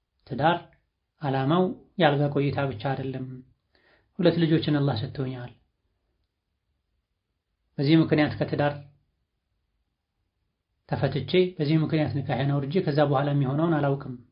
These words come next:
ያለ ባል ከምኖር በባል ስር ተሰትሬ መኖሬ የተሻለ ነው። ችግሩንም አላህ ወደፊት ሊፈታው ይችላል ብሎ መሰበሩ፣ ዱዓ ማድረጉ በላጭ ይሆናል።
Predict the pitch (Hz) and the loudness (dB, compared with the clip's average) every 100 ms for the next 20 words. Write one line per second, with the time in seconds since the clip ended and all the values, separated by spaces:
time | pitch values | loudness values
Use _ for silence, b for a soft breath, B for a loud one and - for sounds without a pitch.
0 | - 147 143 143 139 104 139 156 185 139 | -6 -2 0 0 -2 -2 0 2 2 0
1 | 139 143 139 - 190 - _ _ _ _ | 0 0 0 2 2 2 _ _ _ _
2 | _ _ - 160 - 147 147 139 139 147 | _ _ -6 -6 -2 0 0 0 0 -2
3 | 170 127 - 139 135 131 - _ _ b | -4 -4 -2 -2 -2 -6 -12 _ _ b
4 | b b b - 151 165 165 156 147 135 | b b b -10 0 4 4 4 2 0
5 | 147 147 147 147 143 143 139 156 139 - | 0 -2 -2 -2 -2 -2 -2 -2 -6 -6
6 | - _ _ _ _ _ - 143 160 139 | -20 _ _ _ _ _ -4 -2 0 -2
7 | 139 135 170 175 147 139 143 143 147 202 | -4 0 0 2 2 2 0 -2 -4 -4
8 | - _ _ _ _ - 131 147 160 147 | -8 _ _ _ _ -4 -2 -2 -2 -4
9 | 139 - | -6 -8